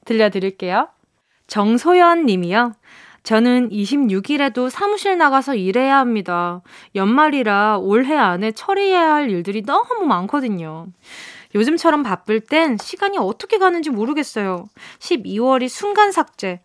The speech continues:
순삭되었네요. 다비치의 시간아 멈춰라 신청해요."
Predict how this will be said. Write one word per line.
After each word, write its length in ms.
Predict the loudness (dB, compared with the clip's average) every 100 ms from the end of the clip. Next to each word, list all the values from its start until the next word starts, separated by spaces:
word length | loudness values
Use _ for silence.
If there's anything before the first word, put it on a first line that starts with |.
| _
순삭되었네요. 1200 | -6 -4 -2 -4 -2 0 0 0 0 0 -2 -4 -12 -16 -18 -18
다비치의 800 | -6 -4 -4 -6 -4 0 0 -2
시간아 460 | -10 -6 2 4 4
멈춰라 640 | 2 0 -2 0 2 2
신청해요." 1120 | 0 -6 -2 0 0 -4 -2 0 0 0 -4